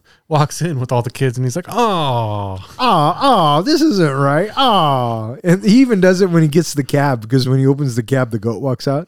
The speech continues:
Speaker 1: Mm-hmm.
Speaker 2: Yeah. Uh, what did you guys think of that locker room scene?
Speaker 1: I thought that how the whole gags was funny with, you know, the, the big cocks, apparently. Uh, <laughs> and her coming in, and I thought, you know, for the saying that she did such a bad acting job,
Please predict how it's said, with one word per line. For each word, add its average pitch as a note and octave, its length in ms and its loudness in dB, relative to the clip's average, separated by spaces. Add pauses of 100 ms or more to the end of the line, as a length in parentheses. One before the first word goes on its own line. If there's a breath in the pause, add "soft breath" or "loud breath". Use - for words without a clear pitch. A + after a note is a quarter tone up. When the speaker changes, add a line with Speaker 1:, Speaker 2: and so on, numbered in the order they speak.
Speaker 1:
Mm-hmm. C#3+ 240 -6 (180)
Speaker 2:
Yeah. G2 120 -10 (680 loud breath)
Uh, D#3+ 220 4
what F3+ 180 4
did A3 120 -2
you G#3+ 60 -2
guys G3 200 2
think G#3 140 0
of G3 80 0
that C#3+ 180 0
locker D3+ 300 0
room G#2+ 200 -4
scene? F#2 300 -8 (600)
Speaker 1:
I G#3+ 140 2
thought C4 200 -6
that B3 120 -4
how G#3+ 160 -2
the E3+ 140 -4
whole G3 140 -4
gags C#3 460 -4
was A#2 100 -10
funny B2+ 360 0
with, A#2 280 -6
you B2+ 80 -2
know, A#2 160 -2
the, A#2 180 -6
the C3 100 -4
big B2 380 -2
cocks, A2+ 440 -6
apparently. A2+ 720 -4 (480 loud breath)
Uh, A#2 440 0 (100)
<laughs> - 100 -20
and D3+ 240 0
her F#3+ 140 -2
coming D#3+ 320 -4
in, C#3 280 -6 (240 loud breath)
and C3 420 -2 (220)
I G#3 180 0
thought, A3 260 -2
you E3+ 140 -6
know, E3 100 -4
for E3+ 160 -12
the E3+ 160 -2
saying A3+ 240 -4
that G3 100 -4
she - 140 -6
did F3+ 180 -4
such - 140 -10
a D#3 60 -6
bad D3+ 280 -2
acting C#3+ 480 -6
job, A2+ 420 -2